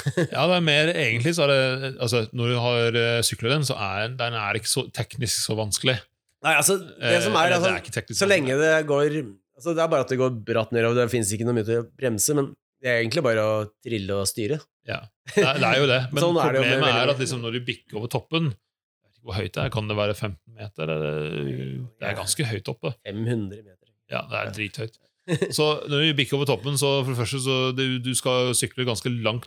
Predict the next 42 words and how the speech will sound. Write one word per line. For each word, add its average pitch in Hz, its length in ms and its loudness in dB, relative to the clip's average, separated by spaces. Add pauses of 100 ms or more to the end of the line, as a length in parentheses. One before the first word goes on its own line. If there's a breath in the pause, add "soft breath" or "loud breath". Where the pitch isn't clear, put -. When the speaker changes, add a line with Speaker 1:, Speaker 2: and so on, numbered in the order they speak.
Speaker 2:
ned 107 400 -4
før 110 240 -4
du 104 80 -4
på 113 80 -12
en 107 80 -12
måte 113 240 -2 (240)
Speaker 1:
Mm. 135 220 -6 (420)
Speaker 2:
ser 110 1300 0
hvor 104 160 -10
du - 20 -6
skal 123 140 -4
sykle 120 160 2
Speaker 1:
Ser 120 80 2
hvor 120 140 0
Speaker 2:
ned - 20 2
Speaker 1:
du 139 80 0
Speaker 2:
på - 0 -
de - 0 -
Speaker 1:
skal, 127 160 0
ja. 147 160 2
Speaker 2:
kloppene. 131 320 -6
Speaker 1:
Mm. 127 80 2
Speaker 2:
Ja, 131 160 4
ja, 113 80 0
ikke 104 140 -4
sant? 123 100 -6
Så - 80 -4
det 120 80 2
er 113 80 2
jo 120 80 0
mye 113 240 -2
blindt, 147 380 -4 (100)
Speaker 1:
Mm. 143 80 0
Speaker 2:
og 123 80 2
så 165 160 4
ser 113 160 4
du 117 80 0
bare 110 240 -4
rett 117 240 -6
ned 113 100 -2
i 113 140 -2
dalen. 117 240 -2